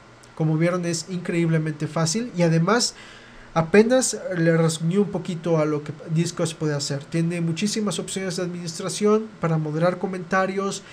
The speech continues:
para requerir, requerir información de la gente, que se registren, que dejen su correo electrónico, etcétera. Así que, como ves,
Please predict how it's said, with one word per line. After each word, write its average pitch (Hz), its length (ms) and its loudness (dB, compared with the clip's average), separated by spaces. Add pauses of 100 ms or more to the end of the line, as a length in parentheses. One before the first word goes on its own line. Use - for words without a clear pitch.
(240)
para 160 500 6
requerir, 160 520 -2
requerir 165 500 0
información 165 560 -2
de 175 80 -2
la 170 100 0
gente, 185 440 -6
que 156 100 -4
se 143 140 -6
registren, 180 760 -2
que 160 100 -4
dejen 147 220 -4
su - 140 -10
correo 147 240 -8
electrónico, 180 440 -6
etcétera. 139 380 -10 (640)
Así 170 260 4
que, 196 240 2
como 180 220 0
ves, 214 240 4